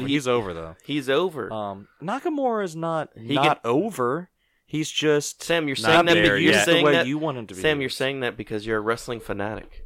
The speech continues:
Speaker 2: I'm saying it 'cause I was at SmackDown
Speaker 1: Exactly.
Speaker 2: yesterday
Speaker 1: You were
Speaker 2: and
Speaker 1: a
Speaker 2: saw
Speaker 1: fanatic.
Speaker 2: the reaction to him, which was good.
Speaker 3: Who do you got, Sam?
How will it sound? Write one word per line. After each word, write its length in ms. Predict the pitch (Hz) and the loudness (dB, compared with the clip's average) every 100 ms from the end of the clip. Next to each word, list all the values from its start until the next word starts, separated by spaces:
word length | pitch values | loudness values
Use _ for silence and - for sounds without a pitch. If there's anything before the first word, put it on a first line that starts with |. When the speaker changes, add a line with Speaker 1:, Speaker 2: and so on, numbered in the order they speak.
| - | -6
Speaker 2:
I'm 120 | 175 | -6
saying 220 | - 285 | -2 -2
it 80 | 285 | -2
'cause 140 | 214 196 | 0 0
I 40 | |
was 140 | 180 - | -2 -4
at 220 | 156 185 | -4 -4
SmackDown 680 | - - 180 233 - 117 107 | -4 -4 -4 -4 -4 0 0
Speaker 1:
Exactly. 540 | 127 104 135 208 - | 0 4 6 6 4
Speaker 2:
yesterday 420 | 120 101 90 90 98 | 2 2 0 -2 -4
Speaker 1:
You 160 | 113 120 | 0 4
were 60 | 127 | 6
Speaker 2:
and 0 | 131 | 4
Speaker 1:
a 40 | |
Speaker 2:
saw 160 | - 143 | 2 4
Speaker 1:
fanatic. 420 | 147 156 175 - | 6 8 8 6
Speaker 2:
the 100 | 156 156 | 0 4
reaction 580 | 160 156 196 214 139 120 | 6 6 4 2 -8 -8
to 220 | 110 101 | -6 -6
him, 260 | 92 95 95 _ _ _ - | -8 -12 -18 _ _ _ -4
which 220 | 131 139 | -2 0
was 180 | 139 139 | 0 0
good. 260 | 151 226 - _ - | 0 -2 -4 _ -6
Speaker 3:
Who 80 | 117 | -2
do 40 | |
you 100 | 107 | 0
got, 220 | 104 104 _ _ | 0 0 _ _
Sam? 400 | - - 98 95 | -10 -4 -4 -4